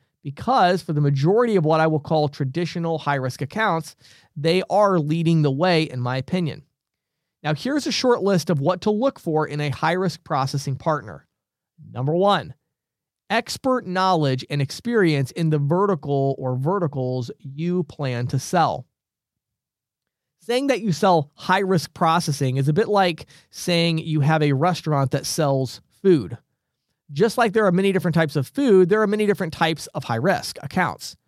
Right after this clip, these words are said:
It is crucial that you talk at length with the processor about their experience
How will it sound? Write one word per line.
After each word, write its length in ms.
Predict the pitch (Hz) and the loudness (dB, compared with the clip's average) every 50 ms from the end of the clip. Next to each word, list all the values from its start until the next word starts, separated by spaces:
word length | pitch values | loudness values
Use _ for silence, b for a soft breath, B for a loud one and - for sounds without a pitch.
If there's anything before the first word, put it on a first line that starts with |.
| _ _ _ _ _ _ _ _ _ | _ _ _ _ _ _ _ _ _
It 160 | - 190 202 | -2 0 2
is 180 | 208 185 - - | 2 2 2 0
crucial 640 | - - - - 240 262 277 214 - 208 196 180 165 | -8 -14 -8 -6 -4 -2 -2 0 0 2 2 2 2
that 120 | 170 156 | 0 0
you 140 | 143 151 156 | 0 -4 -6
talk 340 | 139 - - 175 175 170 - _ | -6 -2 0 0 0 0 -2 _
at 200 | 156 135 - 139 | -8 -10 -8 -6
length 500 | 156 156 165 208 247 240 190 156 139 - | -4 -2 0 2 2 2 2 0 -2 -2
with 260 | 143 151 202 214 214 | 0 0 0 0 0
the 100 | - 214 | -2 -4
processor 760 | - - 226 202 208 226 214 - 180 156 147 - - 147 143 - | -2 0 2 2 2 2 2 0 0 -2 0 -2 -2 -4 -4 -4
about 400 | 147 147 143 127 110 127 135 131 | -4 -2 -2 -2 -4 -4 -4 -2
their 200 | 143 160 185 214 | -2 0 0 0
experience 680 | - 202 - - - - 262 254 247 208 170 151 147 139 | -2 -4 -6 -8 -10 -8 -4 -2 0 2 2 0 0 -2